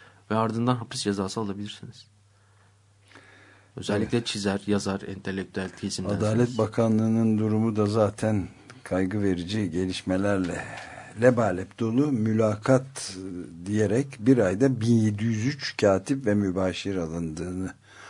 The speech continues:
Speaker 2: haberini, e, yapmaya devam ediyor Zaman Gazetesi, takip ediyor bunu. Parti referanslı memur kadrolaşmasının hız kesmediğini belirtmiş. Bugünkü manşet haberi bu.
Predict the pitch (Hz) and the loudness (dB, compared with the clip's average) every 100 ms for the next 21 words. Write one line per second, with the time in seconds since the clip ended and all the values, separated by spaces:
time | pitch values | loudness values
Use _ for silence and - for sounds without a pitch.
0 | - 98 92 98 95 98 87 87 92 87 | -14 -10 -4 0 0 0 -2 -6 -8 -6
1 | 104 - 113 107 104 117 127 101 87 85 | -8 -4 -2 0 2 6 6 6 2 0
2 | 92 92 92 87 82 - 85 - 90 85 | 0 2 2 0 -2 -6 -12 -4 -2 -2
3 | 110 104 85 82 78 107 143 139 - - | -4 -4 -4 -6 -2 0 0 -2 -20 -20
4 | - - - - - - 107 107 139 113 | -20 -20 -20 -20 -8 0 0 4 4 4
5 | 107 90 90 - 143 120 104 107 120 117 | 2 2 0 2 4 6 6 8 8 6
6 | - 98 92 92 85 80 - 92 - 131 | 2 -2 0 0 0 0 -4 -4 2 4
7 | 131 104 95 - 110 104 92 82 85 80 | 6 2 -2 0 -2 0 0 0 -2 -2
8 | 78 80 69 - 123 135 - - 98 90 | -2 -2 -4 -4 -4 -4 -10 -12 -8 -6
9 | 78 85 82 76 - 82 76 69 87 92 | -6 -2 -2 -2 -6 -4 -4 -4 -4 -4
10 | 101 104 | -2 -4